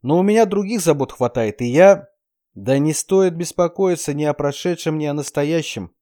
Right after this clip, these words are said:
посоветовал водитель. Впереди ещё большие заботы. «Да, наверное», —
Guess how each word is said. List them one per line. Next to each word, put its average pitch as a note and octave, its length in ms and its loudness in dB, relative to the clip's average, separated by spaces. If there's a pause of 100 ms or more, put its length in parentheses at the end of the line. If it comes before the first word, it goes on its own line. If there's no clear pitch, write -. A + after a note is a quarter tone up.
(120)
посоветовал A2 580 -6
водитель. A#2 480 -10 (420)
Впереди D3+ 640 -2
ещё D3 340 -2
большие D#3+ 500 -2
заботы. E3 580 -2 (800)
«Да, D#3+ 500 4
наверное», — C3+ 800 0